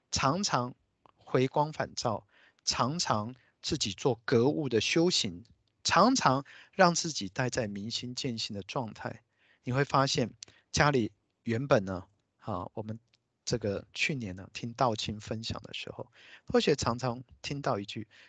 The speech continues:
就觉得大家真的是有在老实修行。啊，常听到一句什么呢？道清常常分享，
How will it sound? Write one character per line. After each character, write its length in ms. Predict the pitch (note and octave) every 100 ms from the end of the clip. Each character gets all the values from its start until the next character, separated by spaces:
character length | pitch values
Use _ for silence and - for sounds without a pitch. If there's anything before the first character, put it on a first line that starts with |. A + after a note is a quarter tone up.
| -
就 100 | E3+
觉 160 | -
得 120 | A2+
大 200 | A2 B2+
家 180 | A2+ A#2 G#2+
真 180 | - A#2
的 100 | G#2+
是 200 | - G#2
有 160 | F#2+ -
在 180 | - A2+
老 360 | A2+ G#2 E2+ F2+
实 360 | - - F#2
修 280 | G2+ - A2+
行。 240 | A#2 - - _ - - - - _ _ _
啊， 280 | A2+ F#2+ - _ -
常 180 | D#3+
听 140 | F3 A3
到 140 | G3+
一 20 | E3
句 160 | F#3
什 180 | E3 G#2
么 100 | F2+
呢？ 200 | F#2 G2 G#2+ _ _ _ _ _ _ _ _ _
道 140 | - C3+
清 180 | -
常 180 | C3+ A2+
常 140 | A2 A2+
分 240 | - A#2+
享， 260 | - A#2